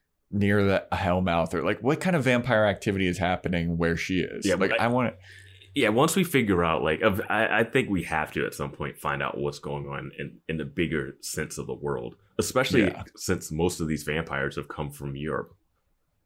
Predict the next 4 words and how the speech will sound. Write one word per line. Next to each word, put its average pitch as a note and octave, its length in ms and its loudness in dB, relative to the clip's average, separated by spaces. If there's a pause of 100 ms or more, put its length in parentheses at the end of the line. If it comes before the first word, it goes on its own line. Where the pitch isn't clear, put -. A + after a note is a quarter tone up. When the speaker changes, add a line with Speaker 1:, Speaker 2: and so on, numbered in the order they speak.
(180)
Speaker 1:
Yeah. G2+ 420 2 (280)
Speaker 2:
<laughs> G2 160 -10
Like, - 400 -4 (960)
yeah, D#2 300 -2